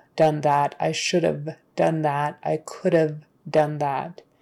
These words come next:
Um, always put the V in there when you are actually talking and writing.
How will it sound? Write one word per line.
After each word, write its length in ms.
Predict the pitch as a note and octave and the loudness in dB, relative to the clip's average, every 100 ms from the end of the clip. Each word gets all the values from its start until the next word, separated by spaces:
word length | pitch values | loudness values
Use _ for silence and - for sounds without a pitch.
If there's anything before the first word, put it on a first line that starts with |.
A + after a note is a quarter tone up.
| _ _ _ _ _ | _ _ _ _ _
Um, 400 | D3 D3 C#3+ C#3 - | -6 -4 -6 -8 0
always 300 | D#3 D#3+ D#3+ | 2 4 2
put 260 | - F3 - | -2 0 2
the 160 | D3+ | 2
V 240 | D3+ A#3 A#3+ | 4 4 4
in 160 | G#3+ | 4
there 220 | G3 F3+ | 4 4
when 160 | E3 D#3+ | 2 0
you 100 | D3+ | 0
are 100 | D3 | 0
actually 520 | C#3+ D3+ - - C#3+ D3 | 0 0 -2 -6 -4 -6
talking 560 | - C#3+ - D3 D3 | -6 -6 -6 -8 -8
and 420 | D3+ D3+ D3 D3 - _ _ _ _ | -6 -6 -6 -8 -14 _ _ _ _
writing. 720 | D3+ C#3 C#3 - - - E3+ | -6 -6 -6 -12 -12 -14 -16